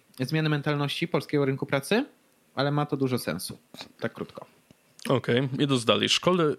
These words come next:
Speaker 2: szkoły ogólne, czyli po prostu licea miałyby kształcić ogólnie, ale też w pewnym wybranym kierunku.
Speaker 1: Mhm.
Speaker 2: Upraszczam. E, czyli humanistycznie, ściśle albo i sportowo, czy artystycznie.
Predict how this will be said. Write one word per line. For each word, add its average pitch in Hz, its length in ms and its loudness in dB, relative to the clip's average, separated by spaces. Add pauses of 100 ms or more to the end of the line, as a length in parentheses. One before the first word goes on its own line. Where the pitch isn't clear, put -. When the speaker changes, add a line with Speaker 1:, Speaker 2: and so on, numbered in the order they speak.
Speaker 2:
szkoły 165 280 4
ogólne, 98 460 2
czyli - 180 2
po 180 100 0
prostu - 280 0
licea 131 460 4
miałyby 117 300 2
kształcić 113 440 2
ogólnie, 147 360 4
ale 120 140 4
też 110 160 0
w - 40 -12
pewnym 113 280 2
wybranym 107 400 2
kierunku. 120 460 0 (640)
Speaker 1:
Mhm. 170 240 2
Speaker 2:
Upraszczam. 127 520 2 (460)
E, 127 220 4
czyli 196 200 2
humanistycznie, 139 720 2
ściśle - 400 2
albo 113 220 4
i 107 60 0
sportowo, 123 460 2
czy - 140 2
artystycznie. - 600 -2